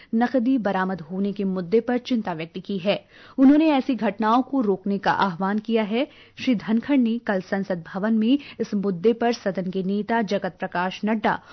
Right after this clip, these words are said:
और विपक्ष के नेता मल्लिकार्जुन खड़गे के साथ बैठक की। सभापति ने इस मामले में त्वरित कार्रवाई करने के लिए मुख्य न्यायाधीश संजीव खन्ना की प्रशंसा की। कृषि मंत्री शिवराज सिंह चौहान ने कहा है कि केंद्र ने प्याज पर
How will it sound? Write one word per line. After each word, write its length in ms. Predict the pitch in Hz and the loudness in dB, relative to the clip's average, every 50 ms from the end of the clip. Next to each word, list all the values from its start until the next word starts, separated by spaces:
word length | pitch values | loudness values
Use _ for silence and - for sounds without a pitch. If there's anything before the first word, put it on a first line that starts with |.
| - - - | -20 -8 0
और 120 | - 220 214 | 0 0 2
विपक्ष 480 | 175 202 220 220 - 294 294 - - | 4 2 2 4 2 0 0 0 -6
के 160 | 233 - 208 202 | -4 -2 -2 0
नेता 320 | 196 202 202 208 233 247 | 0 -2 -2 0 0 2
मल्लिकार्जुन 580 | 220 202 185 190 - 196 185 185 175 175 190 - - | 2 2 0 -2 0 0 0 0 0 -4 -8 -8 -8
खड़गे 300 | - 202 180 175 196 180 | -10 -8 -6 -4 -4 -2
के 140 | - 185 185 | -2 -4 -6
साथ 300 | - - 202 190 196 202 - | -4 -2 -2 -2 -2 -2 -2
बैठक 380 | 190 170 208 190 175 - - 170 - | -2 -2 -2 -2 -4 -6 -14 -14 -10
की। 160 | 190 190 - - _ _ _ _ _ _ _ _ _ _ - | -8 -8 -8 -8 _ _ _ _ _ _ _ _ _ _ -4
सभापति 420 | 262 240 262 269 - 285 277 294 285 | -2 0 0 0 0 0 2 4 4
ने 100 | 285 294 | 4 2
इस 240 | - - 196 - | 2 -2 -4 -2
मामले 400 | 214 208 196 190 190 202 220 240 | 0 0 2 2 2 2 4 4
में 160 | 247 254 269 262 | 4 4 4 2
त्वरित 360 | - - 196 190 185 185 - | 0 -2 -2 0 -2 -4 -4
कार्रवाई 440 | - 214 185 180 170 175 175 175 180 | -2 -2 -2 0 0 0 -2 -2 -4
करने 360 | - - 185 190 202 254 262 | -4 -4 -2 0 2 2 2
के 160 | - 247 202 | 2 0 -2
लिए 340 | 175 175 180 190 185 - - - - - - - - | -2 -2 -2 -4 -4 -4 -6 -14 -20 -20 -14 0 4
मुख्य 320 | 226 277 294 294 - 240 208 | 4 4 4 4 0 -4 -2
न्यायाधीश 720 | 196 190 185 185 185 180 170 156 156 214 240 254 240 - - - | -2 -2 -2 -2 -4 -4 -6 -4 0 2 2 2 0 -2 -10 -10
संजीव 540 | - - 214 208 190 185 233 262 254 202 - - | -4 -2 -2 0 0 2 2 2 2 0 -4 -8
खन्ना 320 | - 214 202 208 247 262 | -6 -4 -2 0 0 -2
की 260 | 254 - 247 254 269 | -2 0 0 0 0
प्रशंसा 520 | 254 - 226 220 - 254 240 220 - 185 175 | 0 -2 -4 -4 -2 -4 -4 -4 -4 -10 -12
की। 340 | - - 220 208 190 - _ _ _ _ - | -10 -6 -6 -6 -6 -6 _ _ _ _ 0
कृषि 260 | 269 285 - - 339 | 0 2 2 2 0
मंत्री 380 | 330 330 320 294 285 311 320 311 | 0 0 0 -2 -2 -2 -2 -2
शिवराज 380 | 302 - 240 202 208 202 208 202 | 0 0 -2 2 2 2 2 2
सिंह 200 | - 220 214 202 | 0 -2 -4 -2
चौहान 440 | - 208 185 180 170 208 220 240 | 0 -2 -4 -2 -2 -2 0 2
ने 120 | 240 226 202 | 2 0 0
कहा 260 | - 185 190 185 214 | 0 -4 -2 -2 -2
है 300 | 220 196 220 226 254 294 - - - - - - | -2 -2 -2 -2 -2 -2 -4 -10 -20 -18 -8 -2
कि 100 | 294 277 | -2 -2
केंद्र 520 | - - - 269 285 311 302 277 294 294 | -2 0 2 4 4 6 6 4 4 4
ने 200 | 269 262 277 302 | 4 4 4 2
प्याज 440 | 294 302 - 220 233 220 220 220 - | 2 0 0 2 2 2 2 -2 -4
पर 320 | - - 247 247 254 254 | -6 -4 -2 -2 -2 -4